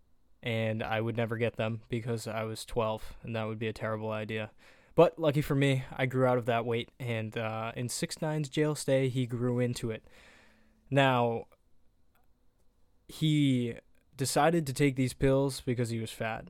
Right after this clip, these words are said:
obviously, but instead of just taking one at a time, he decided to take two. I, I don't know why you would double the dose of some gas station pill. That sounds like a recipe for disaster.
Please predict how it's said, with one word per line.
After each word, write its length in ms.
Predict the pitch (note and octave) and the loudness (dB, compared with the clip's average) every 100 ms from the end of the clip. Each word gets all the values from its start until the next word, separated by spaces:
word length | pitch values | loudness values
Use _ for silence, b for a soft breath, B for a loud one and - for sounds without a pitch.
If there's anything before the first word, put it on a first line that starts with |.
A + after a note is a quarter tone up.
| - C3 | -10 -2
obviously, 640 | A#2 A2+ A2+ - A2+ A2 b b b _ | 0 0 -4 -6 -6 -8 b b b _
but 180 | C#3+ F2+ | 2 2
instead 300 | B2+ - C3+ | -2 2 2
of 80 | B2+ | 2
just 180 | B2 | 0
taking 340 | C#3 C3 A#2 A2+ | 0 0 -2 0
one 160 | B2+ | 2
at 120 | C3+ C3+ | 2 0
a 60 | |
time, 280 | D3 D3 D3 | 0 0 0
he 80 | C3+ | 0
decided 380 | A#2+ C3 B2 A#2 | 0 2 2 0
to 60 | |
take 260 | A2 A#2+ - | -4 -6 -4
two. 300 | B2+ C3 D#3+ - b b b b b b _ _ _ _ _ | -2 -2 -4 -14 b b b b b b _ _ _ _ _
I, 120 | B2+ - - - _ _ _ _ - | -14 -14 -18 -20 _ _ _ _ -4
I 80 | C3 | 0
don't 140 | B2+ | 2
know 80 | B2 | 4
why 100 | B2 | 4
you 120 | B2+ | 4
would 120 | B2 | 2
double 240 | A2 A#2 B2 | 2 0 0
the 120 | A#2 | -2
dose 360 | A#2 A2+ A2 A#2+ | -2 -2 -4 -6
of 80 | |
some 200 | - A2+ | -6 -6
gas 280 | G#2+ A2 A2+ | -4 -4 -4
station 380 | - A#2+ C3 B2+ | -4 -4 -4 -4
pill. 260 | C3 C3 C3 | -2 -2 -2
That 220 | A2+ G#2+ | -6 -6
sounds 240 | A#2+ A2+ | -6 -4
like 100 | A2+ | -6
a 60 | A2+ | -4
recipe 420 | A2+ - B2+ A#2 | -6 -8 -10 -10
for 160 | - A#2 | -8 -10
disaster. 720 | A2+ A2 A2 A#2 - C3+ | -8 -6 -6 -6 -4 -4